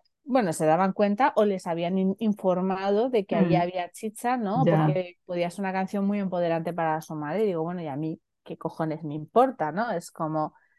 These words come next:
Speaker 1: pero sí que hubo una época de, de apretón de tuercas de, "Eh, oye, ¿y a vosotros qué os parece la letra? ¿Y qué tal?".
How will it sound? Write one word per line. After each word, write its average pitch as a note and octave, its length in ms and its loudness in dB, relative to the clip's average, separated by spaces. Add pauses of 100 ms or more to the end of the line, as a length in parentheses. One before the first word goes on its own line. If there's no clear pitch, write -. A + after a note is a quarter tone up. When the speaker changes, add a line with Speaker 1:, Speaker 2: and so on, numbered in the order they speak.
(300)
Speaker 1:
pero A3 220 8
sí A3 180 -2
que C#4 120 4
hubo A#3+ 380 6
una G#3+ 600 -2
época A#3+ 400 0
de, F3 400 2
de F3 60 0
apretón F3 380 -4
de G3+ 120 2
tuercas G#3 380 -4
de, F#3+ 200 0
"Eh, A#3+ 360 -6
oye, A#3 180 -2
¿y A3 180 -2
a F#3 40 0
vosotros G3 400 -10
qué - 100 -6
os C4+ 60 -16
parece B3+ 360 -4
la G3+ 140 0
letra? G#3+ 440 -2
¿Y F#3 200 -4
qué B3+ 160 -2
tal?". B3 320 -2